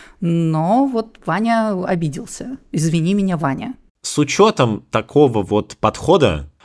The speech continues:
Speaker 2: а, вот на протяжении, опять же, своей карьеры ты как-то раскладывал это на то, что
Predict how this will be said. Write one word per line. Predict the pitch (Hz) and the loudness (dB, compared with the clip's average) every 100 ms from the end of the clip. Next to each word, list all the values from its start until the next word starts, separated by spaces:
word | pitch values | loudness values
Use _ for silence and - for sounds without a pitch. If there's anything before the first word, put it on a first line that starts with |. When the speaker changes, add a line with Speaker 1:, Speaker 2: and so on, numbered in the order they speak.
| - | -4
Speaker 2:
а, | 107 95 95 | 0 2 2
вот | 92 123 | 2 2
на | 135 | 4
протяжении, | 127 127 135 156 131 | 4 4 4 4 4
опять | 104 110 107 | 4 4 2
же, | 104 | 2
своей | - 101 | 2 2
карьеры | - 92 101 180 135 | 4 2 4 4 4
ты | 127 113 120 117 113 110 107 104 101 90 - - _ - | 4 2 4 4 4 4 4 2 0 -6 -16 -20 _ -2
как-то | 135 139 135 | 0 2 4
раскладывал | 131 127 151 214 202 160 | 4 2 2 2 4 4
это | 127 | 2
на | 117 120 | 0 0
то, | 110 165 | 0 0
что | 175 - 147 135 131 127 | 0 -2 0 2 2 -2